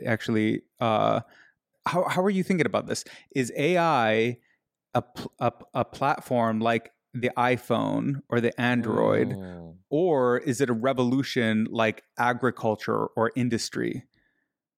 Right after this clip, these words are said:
Speaker 2: Hmm.
Speaker 1: Is it a platform or a
Speaker 2: I saw a
Speaker 1: revolution?
Speaker 2: tweet, I saw a tweet the other day saying Chat G P T and generative A I and all this stuff is the real Web three.
Speaker 1: The real Web three.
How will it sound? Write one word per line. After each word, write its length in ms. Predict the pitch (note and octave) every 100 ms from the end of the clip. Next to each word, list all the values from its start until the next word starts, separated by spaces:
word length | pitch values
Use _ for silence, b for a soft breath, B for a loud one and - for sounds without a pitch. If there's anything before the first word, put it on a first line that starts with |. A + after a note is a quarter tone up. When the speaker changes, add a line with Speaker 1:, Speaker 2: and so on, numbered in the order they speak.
| _ _ _ _ A#2+
Speaker 2:
Hmm. 160 | G2+ F2+
Speaker 1:
Is 100 | A2+
it 60 |
a 60 | A#2+
platform 580 | - C#3+ - F3 E3 D3+
or 100 | B2+
a 20 |
Speaker 2:
I 40 |
saw 80 | A#2
a 60 | A#2+
Speaker 1:
revolution? 440 | C3+ A#2 A2+ B2+ B2
Speaker 2:
tweet, 80 | A#2 - -
I 20 | G2+
saw 200 | A2+ G#2+
a 60 |
tweet 260 | - A#2 G2+
the 80 | G#2
other 160 | G2
day 240 | F#2 F#2 F2+
saying 540 | - G2+ F#2+ F#2 G2 _ _ _ _ _ _ _ _ _
Chat 300 | - A2+ A2
G 120 | A2
P 120 | G#2 G2+
T 400 | - G#2 G2+ G2
and 120 | G2+ F#2+
generative 340 | G2+ G2+ F#2
A 140 | F#2+
I 260 | F#2 F#2 F2+ F2
and 320 | F#2+ F#2+ F#2+
all 160 | G#2+ G#2
this 140 | G2+
stuff 280 | - G2 -
is 280 | F#2+ F#2 - _ _
the 100 | A2
real 240 | F#2+ F#2+ F#2
Web 220 | F#2+ -
three. 260 | - - - _ _ b b _ _ _ -
Speaker 1:
The 180 | B2 A#2+
real 280 | B2 B2+
Web 260 | A#2+ A#2 -
three. 460 | - B2 A#2 -